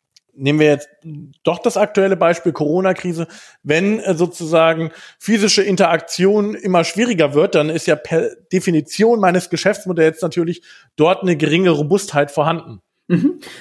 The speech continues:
Speaker 2: Okay, genau, das wollte ich sagen. Das ist ja wahrscheinlich so mit eine der wichtigsten Fragen, die man sich eigentlich stellen muss. Wie hoch ist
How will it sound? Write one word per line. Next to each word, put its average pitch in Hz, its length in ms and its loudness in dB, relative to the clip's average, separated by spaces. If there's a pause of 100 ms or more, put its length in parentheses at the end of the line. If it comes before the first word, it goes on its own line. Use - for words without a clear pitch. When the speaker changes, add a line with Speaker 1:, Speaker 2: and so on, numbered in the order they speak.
(480)
Speaker 2:
Okay, 190 320 2
genau, 170 280 2
das 185 180 -2
wollte 185 220 2
ich 185 80 -4
sagen. 196 320 0
Das 185 160 -6
ist 196 140 -4
ja 185 120 2
wahrscheinlich 190 560 -2
so 214 400 0
mit 185 640 -2
eine 185 480 2 (240)
der 156 840 2 (280)
wichtigsten 214 1040 0
Fragen, 170 540 0
die 180 80 2
man 165 180 2
sich 156 220 -8
eigentlich 151 340 -4
stellen 165 320 2
muss. 170 260 -2
Wie 180 140 2
hoch 190 460 0
ist 185 360 0